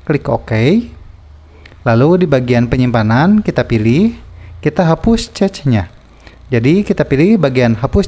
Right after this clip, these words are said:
chat yang ada di sebelah kanan. Tunggu sebentar, nah sekarang sudah terhapus ya. Nah, di sini sudah kosong chat-nya. Selanjutnya kalian tinggal, uh, buka lagi YouTube-nya dan coba lagi apakah terjemahannya masih ada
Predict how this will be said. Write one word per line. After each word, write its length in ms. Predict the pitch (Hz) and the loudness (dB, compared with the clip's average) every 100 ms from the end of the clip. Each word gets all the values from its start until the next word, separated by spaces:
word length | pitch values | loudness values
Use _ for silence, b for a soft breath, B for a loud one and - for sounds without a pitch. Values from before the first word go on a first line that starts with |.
| - | 0
chat 240 | 147 - | -2 0
yang 160 | 160 123 | -2 0
ada 80 | |
di 80 | 117 | -2
sebelah 200 | 123 117 | -2 -4
kanan. 600 | 110 107 110 156 233 233 - _ _ _ b b b _ - - - _ - - - - - | -2 -2 2 4 2 0 -12 _ _ _ b b b _ -20 -20 -20 _ -20 -20 -20 -20 -12
Tunggu 240 | 123 117 | -6 -4
sebentar, 320 | 123 113 127 170 | -2 -2 0 2
nah 160 | 185 | 2
sekarang 320 | 160 - 123 | 0 -2 -2
sudah 240 | 117 117 110 | 0 -2 -2
terhapus 480 | 110 101 - 95 - | -2 -2 -2 -2 -2
ya. 400 | 110 117 196 - B B B 131 | -2 0 0 -4 B B B -2
Nah, 80 | |
di 80 | 117 | 0
sini 240 | 117 120 143 | 0 0 0
sudah 240 | 143 120 | 0 -2
kosong 480 | 117 107 127 180 202 | -2 -2 0 0 0
chat-nya. 640 | 127 120 120 120 180 233 - B B B B | -2 -4 -2 2 2 0 -4 B B B B
Selanjutnya 640 | - 156 180 202 139 180 | -2 0 0 0 0 0
kalian 400 | 185 127 131 135 | 0 0 0 0
tinggal, 800 | 120 120 117 110 113 110 113 117 | 0 0 0 0 0 0 0 -4
uh, 320 | 123 117 110 110 | -4 -2 -2 -2
buka 240 | 117 - 113 | -4 -2 -2
lagi 240 | 110 147 | 0 0
YouTube-nya 640 | 131 123 104 110 131 202 226 B B B | 0 -2 -2 0 2 0 -2 B B B
dan 240 | 143 190 | 0 0
coba 400 | 196 151 135 143 | 2 0 2 0
lagi 160 | 139 123 | 0 -2
apakah 480 | 107 - - 165 170 | -2 -2 -2 -2 -2
terjemahannya 640 | 135 135 120 117 131 170 | -2 0 0 0 0 2
masih 320 | 170 147 139 | 0 0 -2
ada 400 | 113 117 143 151 | -2 0 0 2